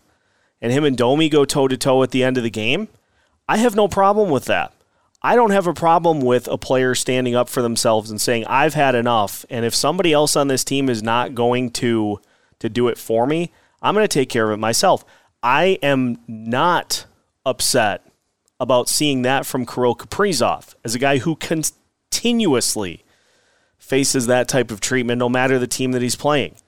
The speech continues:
I have no problem with him stepping up and saying, "I have had enough."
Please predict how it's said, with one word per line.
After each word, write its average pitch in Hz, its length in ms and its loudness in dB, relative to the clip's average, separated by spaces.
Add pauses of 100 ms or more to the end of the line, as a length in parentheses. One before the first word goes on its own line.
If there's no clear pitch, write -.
(500)
I 147 100 2
have 170 140 2
no 202 140 4
problem 196 380 2
with 165 160 0
him 165 200 0
stepping 151 520 0
up 131 260 0
and 120 160 -4
saying, 131 280 0
"I 139 220 2
have 165 160 4
had 135 180 2
enough." 110 520 -4